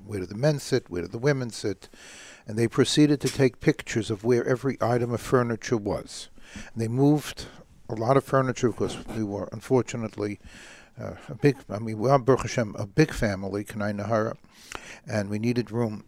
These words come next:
They took all the furniture out and put it into the garage and positioned everything. I just told Yankee when we came in here that one of the chairs,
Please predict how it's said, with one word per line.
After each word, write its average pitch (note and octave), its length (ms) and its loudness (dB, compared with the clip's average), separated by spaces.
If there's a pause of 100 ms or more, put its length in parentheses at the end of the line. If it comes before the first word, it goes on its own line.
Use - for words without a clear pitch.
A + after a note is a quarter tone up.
(100)
They G2+ 180 -4
took - 320 0
all B2+ 160 6
the C3+ 80 0
furniture B2 500 2
out G#2 180 2
and - 120 -12
put A2+ 140 2
it G#2 80 0
into A2 240 -4
the G#2 80 -6
garage - 640 -6 (680)
and G#2+ 440 -4
positioned A#2 480 2
everything. G2 360 -2
I G2 100 -6
just B2 180 0
told A#2+ 240 4
Yankee B2 320 0
when G#2+ 160 -2
we G#2+ 80 -4
came A2 320 -4
in C#3 160 0
here G2+ 220 -2
that G#2 120 -6
one C3 260 2
of C3+ 100 4
the B2+ 100 4
chairs, A2 640 4